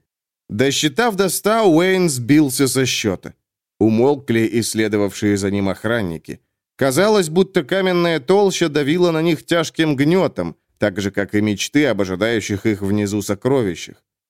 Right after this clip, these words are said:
Вскоре Такер слышал вокруг себя лишь сопение и эхо шагов. Где-то далеко внизу капала вода.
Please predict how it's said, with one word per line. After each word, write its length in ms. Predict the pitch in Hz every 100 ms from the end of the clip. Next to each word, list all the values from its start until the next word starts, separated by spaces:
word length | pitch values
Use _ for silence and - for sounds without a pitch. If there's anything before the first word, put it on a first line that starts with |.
| _ _
Вскоре 460 | - - 110 107 98
Такер 360 | 107 101 98 90
слышал 400 | 107 107 110 101
вокруг 340 | 98 98 90
себя 240 | 101 98
лишь 240 | 110 98 -
сопение 680 | 101 87 120 139 131 101 - _ _
и 100 | 117
эхо 360 | 120 110 104 104
шагов. 460 | - 107 110 92 - _ _ _ _
Где-то 320 | 117 131 196
далеко 360 | 175 180 147 190
внизу 380 | 165 165 147 185
капала 460 | 165 156 147 143
вода. 440 | 135 135 110 82